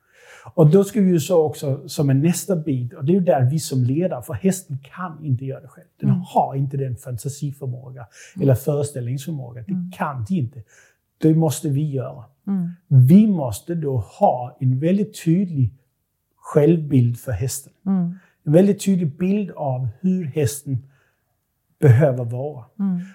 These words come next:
Speaker 1: Och den skil-, den bilden måste ju passa till vad som är så naturligt för hästen som möjligt. Så den har allt det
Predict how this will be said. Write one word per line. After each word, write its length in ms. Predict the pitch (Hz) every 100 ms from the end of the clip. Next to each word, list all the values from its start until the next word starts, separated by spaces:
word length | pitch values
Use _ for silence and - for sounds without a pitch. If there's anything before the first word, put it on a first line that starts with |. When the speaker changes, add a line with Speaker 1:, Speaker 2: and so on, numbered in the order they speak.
| _
Speaker 1:
Och 100 | -
den 340 | 120 190 202 196
skil-, 540 | - 214 214 196 180
den 220 | 165 196 170
bilden 460 | 185 196 185 147 139
måste 340 | 143 131 156
ju 140 | 135 131
passa 520 | - 196 185 - 190
till 360 | 196 143 131
vad 380 | 123 135 160 175
som 240 | - 160 165
är 340 | 143 131 135 - _ _ _
så 240 | - -
naturligt 720 | 139 127 - - 180 135 143 -
för 80 | 135
hästen 340 | 123 - 135
som 180 | - 127
möjligt. 260 | 139 147
Så 100 | -
den 120 | 131 113
har 300 | 160 - _
allt 320 | 190 214 196
det 280 | 185 156 156